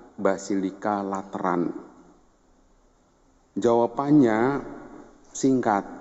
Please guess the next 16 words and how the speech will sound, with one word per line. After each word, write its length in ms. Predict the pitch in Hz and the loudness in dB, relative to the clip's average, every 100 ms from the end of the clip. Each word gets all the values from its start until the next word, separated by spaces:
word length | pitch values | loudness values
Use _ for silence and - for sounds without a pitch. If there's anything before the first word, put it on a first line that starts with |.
| - - - _ _ _ - 127 | -20 -20 -20 _ _ _ -8 -2
karena 480 | 127 143 151 143 - - - - - _ _ - | 0 2 2 0 -4 -12 -20 -20 -20 _ _ -2
basilika 720 | 113 113 - 123 127 - 120 | 0 0 2 4 2 2 0
ini 320 | 143 147 143 | 4 6 4
didirikan 800 | 107 104 107 113 131 - 120 113 | 2 0 2 2 0 0 0 0
oleh 320 | 117 113 - | 0 0 -2
Kaisar 880 | 110 107 101 - 110 104 - - - | 0 0 -2 -2 0 -2 -8 -12 -4
Konstantinus 1120 | 117 113 - 117 104 98 - 120 113 110 - | -4 -4 -4 -4 -2 -4 0 0 2 -2 -6
Agung, 640 | - 107 85 92 98 131 - - - _ _ _ _ _ 127 | -8 -6 -2 0 0 -2 -6 -16 -20 _ _ _ _ _ -2
putra 560 | 135 - 143 139 135 | -2 -2 -2 0 0
dari 400 | 123 110 107 113 | -2 -2 -2 -2
Santa 720 | 101 117 110 110 110 107 101 | -2 -4 -4 -4 -4 -4 -6
Helena, 480 | 120 110 110 104 90 71 - - - - _ _ _ _ _ - | -4 -2 0 0 0 -2 -10 -20 -20 -20 _ _ _ _ _ -2
pada 240 | 107 107 | 0 -2
tahun 720 | - 110 113 123 123 123 - | -2 0 2 2 2 -2 -2
tiga 640 | 127 98 113 107 107 104 101 | -2 0 0 2 0 -2 -2
ratus 600 | 107 104 117 104 - | -4 -2 -4 -4 -8